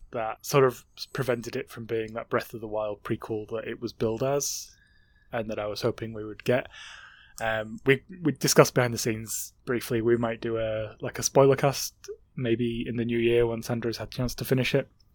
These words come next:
Uh, so that's an idea we can approach later. Um, but yeah, there's a, there's a couple of elements that just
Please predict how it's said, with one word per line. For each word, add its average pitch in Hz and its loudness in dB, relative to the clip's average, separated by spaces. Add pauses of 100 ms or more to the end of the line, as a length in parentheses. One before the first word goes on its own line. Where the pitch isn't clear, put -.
(600)
Uh, 110 4
so 107 4
that's 117 2
an 113 4
idea 110 4
we 107 0
can - -2
approach 113 2
later. 110 4 (600)
Um, 110 6
but 123 6
yeah, 113 10
there's 117 6
a, 131 8
there's 123 4
a 127 6
couple 135 8
of 117 6
elements 117 0
that - -10
just - -4